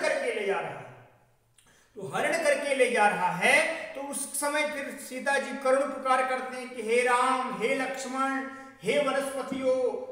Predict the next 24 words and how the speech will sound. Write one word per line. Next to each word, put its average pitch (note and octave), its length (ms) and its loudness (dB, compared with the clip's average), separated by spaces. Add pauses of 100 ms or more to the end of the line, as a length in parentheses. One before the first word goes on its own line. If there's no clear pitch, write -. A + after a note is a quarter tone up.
(120)
ठीक C4 140 -10
है, C#4 100 2
सभी C#4 420 0
को F#4 140 -2
पुकारती B3 560 2
हैं A3+ 160 -2
कि A3+ 60 -10
"कोई C#4 340 -4
तो D#4 200 0
आए C#4 260 6
मेरी C#4+ 160 0
मदद B3+ 320 0
करने A#3 240 -2
के A3+ 120 -8
लिए, A#3 100 2
इस A#3 140 -4
रावण, G#3+ 380 2
इस G#3 140 -2
दुष्ट A3+ 400 -10
रावण G#3+ 340 4
से A3 60 -8
मेरी G#3 300 -2 (400)
रक्षा D#4+ 380 4
करे।" C#4+ 200 4